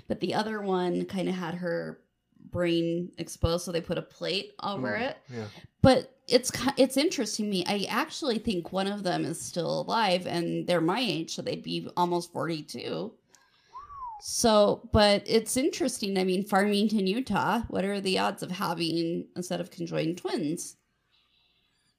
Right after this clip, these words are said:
Speaker 2: Yeah, that's
Speaker 1: But,
Speaker 2: crazy.
Speaker 1: yeah, so just for your Gee Whiz files.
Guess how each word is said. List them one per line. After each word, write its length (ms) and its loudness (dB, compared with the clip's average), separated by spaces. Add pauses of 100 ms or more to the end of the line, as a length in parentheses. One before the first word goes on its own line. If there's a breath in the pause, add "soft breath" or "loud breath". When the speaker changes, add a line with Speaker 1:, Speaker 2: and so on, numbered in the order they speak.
(100)
Speaker 2:
Yeah, 160 -6
that's 180 0
Speaker 1:
But, 80 -12
Speaker 2:
crazy. 360 -6 (200)
Speaker 1:
yeah, 240 -4 (160)
so 320 -12 (120)
just 200 -14
for 80 -8
your 100 -6
Gee 160 -8
Whiz 240 -4
files. 480 -6